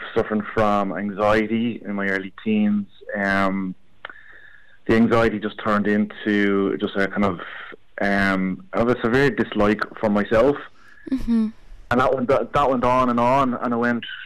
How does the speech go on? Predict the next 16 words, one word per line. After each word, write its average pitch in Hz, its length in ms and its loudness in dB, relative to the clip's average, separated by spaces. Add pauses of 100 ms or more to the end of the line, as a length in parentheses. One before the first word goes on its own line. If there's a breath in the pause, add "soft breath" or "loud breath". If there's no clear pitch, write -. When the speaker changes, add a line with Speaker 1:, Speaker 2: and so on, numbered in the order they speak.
Speaker 1:
tr-, - 60 -10
all 120 180 2
the 120 80 2
way 117 80 4
through 113 140 -10
my 110 100 -2 (100)
teens, 131 460 2
and 104 80 -4
I 101 60 0
went 104 120 0
through 95 120 -10
my 98 100 -6
twenties, 107 640 -2
and 101 220 0
I, 98 200 2
um, 95 560 0